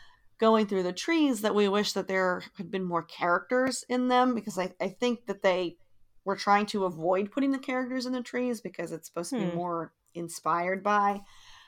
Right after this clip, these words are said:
Speaker 1: But we liked, we liked seeing the characters. The Moana tree, um,
Speaker 2: Mm-hmm.
Speaker 1: had Hey Hey,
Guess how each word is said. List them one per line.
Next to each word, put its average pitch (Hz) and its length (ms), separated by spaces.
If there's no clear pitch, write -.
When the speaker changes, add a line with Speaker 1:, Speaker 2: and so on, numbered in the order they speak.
Speaker 1:
But 196 300
we 240 160
liked, 240 440
we 226 120
liked 208 260
seeing 208 300
the 214 60
characters. 202 720
The 185 100
Moana 185 420
tree, 185 520
um, 180 300
Speaker 2:
Mm-hmm. 180 180
Speaker 1:
had 180 180
Hey 196 240
Hey, 190 460